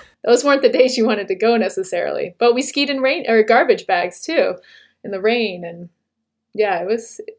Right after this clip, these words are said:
Speaker 2: yeah, I like sliding around on snow.
Speaker 1: So when did you first start alpine skiing?
Speaker 2: Uh, I think when I was two or three. I don't, I don't remember.
Speaker 1: Two or three.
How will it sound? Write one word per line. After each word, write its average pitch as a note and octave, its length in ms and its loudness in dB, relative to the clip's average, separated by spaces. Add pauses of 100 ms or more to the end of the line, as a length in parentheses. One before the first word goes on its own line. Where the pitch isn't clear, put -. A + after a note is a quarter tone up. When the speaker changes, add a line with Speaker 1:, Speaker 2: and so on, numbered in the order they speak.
(140)
Speaker 2:
yeah, D4+ 180 -6 (320)
I B3+ 100 0
like C4 160 -2
sliding G#3 380 -6
around F#3 180 -10
on F3+ 140 -14
snow. F#3+ 260 -16 (1300)
Speaker 1:
So - 240 0
when F#3+ 220 4
did F4+ 180 2
you C#4+ 120 0
first F3 320 0
start C3 540 2 (580)
alpine A#2 500 0
skiing? C#2+ 440 -12 (1300)
Speaker 2:
Uh, A3 680 0 (360)
I G#3+ 40 -18
think G#3+ 300 -10
when G3 120 -18
I F#3+ 40 -20
was F3+ 160 -16
two G#3+ 180 -6
or G3 100 -6
three. C4+ 360 -8
I B3+ 60 -6
don't, A3 260 -6
I G3 60 -8
don't G3 140 -8
remember. F3 520 -16 (800)
Speaker 1:
Two A#2 160 -4
or A2+ 60 -2
three. F2+ 320 -12